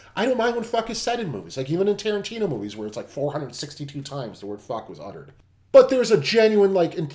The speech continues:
usually a genuine, intelligent sentence or reason for it in those movies. Like, some characters swear. Yeah, I get it, but there, it's used to sometimes, you know,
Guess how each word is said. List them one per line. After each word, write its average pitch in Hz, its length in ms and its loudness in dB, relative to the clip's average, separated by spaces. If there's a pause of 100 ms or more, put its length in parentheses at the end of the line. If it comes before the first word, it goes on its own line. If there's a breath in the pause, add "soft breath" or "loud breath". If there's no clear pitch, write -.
(100)
usually 170 460 2
a 147 40 -2
genuine, 160 460 0
intelligent 139 560 -4
sentence 139 400 -6
or 117 240 -6
reason 127 380 0
for 80 280 -12
it - 140 -20 (100)
in 117 140 -14
those 90 240 -14
movies. 65 440 -20
Like, 110 180 -10
some 139 260 -8
characters 123 420 -10
swear. 107 380 -10 (640 soft breath)
Yeah, 175 160 4
I 110 100 -6
get 165 260 0
it, 135 200 0
but 143 160 -2
there, 160 140 -4
it's - 420 -8
used 170 320 -2
to 139 160 -2 (160)
sometimes, 147 580 -4
you 147 60 -6
know, 131 160 -8